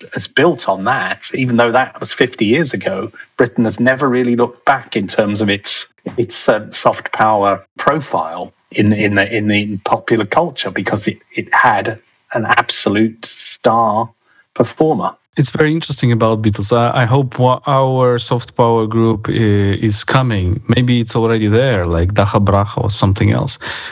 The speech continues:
Speaker 2: But what, what surprises me is that, uh, it is precisely Ukrainian society, which is so, we, we are talking so much about the vibrant civil society, this, the, the, the bright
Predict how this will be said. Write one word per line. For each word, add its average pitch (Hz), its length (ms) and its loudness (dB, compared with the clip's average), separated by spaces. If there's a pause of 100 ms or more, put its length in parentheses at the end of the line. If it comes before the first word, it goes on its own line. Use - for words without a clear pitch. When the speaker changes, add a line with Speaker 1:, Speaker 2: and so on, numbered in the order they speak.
Speaker 2:
But 143 220 0
what, 202 320 0
what 165 200 0
surprises 185 600 0
me 143 180 4
is 127 280 0
that, 143 380 2 (520)
uh, 135 400 2
it - 140 -2
is 139 160 0
precisely 156 920 0
Ukrainian 143 580 2
society, 139 680 0
which 104 280 0
is 104 100 -2
so, 131 400 2
we, 101 280 0
we 117 200 0
are 104 60 2
talking 131 400 2
so 113 180 2
much 110 240 0
about 92 360 0
the - 60 -4
vibrant 110 500 2
civil 110 260 0
society, 107 720 2
this, 95 240 0
the, 107 240 0
the, 92 180 0
the 95 160 0
bright 110 600 0